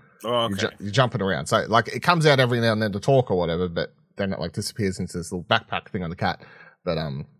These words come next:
Speaker 2: this is a backpack for the cat. The cat's never in a backpack in the game, so, like, outrageous. Anyway. Um, I always like these collectors, uh, I'm sorry, I always like these physical editions for games like this where I'm like,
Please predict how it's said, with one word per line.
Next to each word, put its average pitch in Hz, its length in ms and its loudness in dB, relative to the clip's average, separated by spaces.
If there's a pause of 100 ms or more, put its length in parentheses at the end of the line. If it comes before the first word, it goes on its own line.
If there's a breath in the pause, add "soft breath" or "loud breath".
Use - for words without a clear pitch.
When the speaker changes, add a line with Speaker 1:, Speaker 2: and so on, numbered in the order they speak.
(260)
Speaker 2:
this 151 120 4
is 156 80 4
a 120 40 4
backpack 123 360 4
for 175 200 6
the 120 60 4
cat. - 280 -6
The - 80 -10
cat's 147 260 0
never 120 260 4
in 226 80 8
a 190 60 10
backpack 87 400 -2
in - 60 -10
the 64 80 -8
game, - 220 -12
so, - 200 -12 (460)
like, 82 140 -6 (220)
outrageous. 101 460 -2 (100)
Anyway. 67 180 -12 (580 loud breath)
Um, 113 260 4
I 190 80 10
always 254 160 8
like 226 160 8
these 220 160 2
collectors, 220 480 4
uh, 156 140 8
I'm 104 120 -6
sorry, 95 180 -2 (120)
I - 60 4
always 180 160 10
like 175 140 6
these 160 180 4
physical 156 300 4
editions 143 400 4
for 127 340 4
games 117 240 2
like 120 140 2
this 117 200 -2
where 113 120 4
I'm 98 60 2
like, 95 200 0